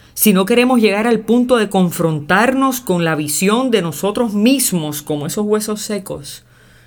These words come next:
¿qué podemos hacer? Y entonces,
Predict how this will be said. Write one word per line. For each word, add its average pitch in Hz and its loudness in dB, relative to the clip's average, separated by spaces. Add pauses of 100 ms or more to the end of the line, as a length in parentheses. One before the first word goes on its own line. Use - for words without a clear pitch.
(260)
¿qué 220 2
podemos 135 -4
hacer? - -14 (1900)
Y 190 2
entonces, 262 0